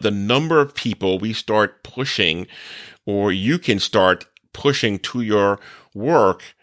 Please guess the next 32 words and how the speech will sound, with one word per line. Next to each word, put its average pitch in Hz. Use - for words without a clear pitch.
so -
that 107
they 131
can 135
see 117
it 104
regularly 104
and 87
you 101
can 104
begin 107
that 101
relationship 98
with 82
them 82
that 90
gets 104
you 82
to 92
that 87
successful -
goal. 87
It 151
can 151
help 208
you 139
be 117
seen 123
as 107
a 92
thought -
leader. 80